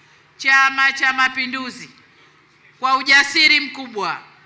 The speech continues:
tumerudi kwenu kuja kuomba ridhaa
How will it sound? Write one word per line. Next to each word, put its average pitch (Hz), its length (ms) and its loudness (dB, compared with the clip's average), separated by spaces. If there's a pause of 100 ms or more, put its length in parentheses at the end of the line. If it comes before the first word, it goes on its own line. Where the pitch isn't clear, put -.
(160)
tumerudi 262 580 2
kwenu 262 500 2
kuja 233 260 -4
kuomba 220 420 -4
ridhaa 208 680 2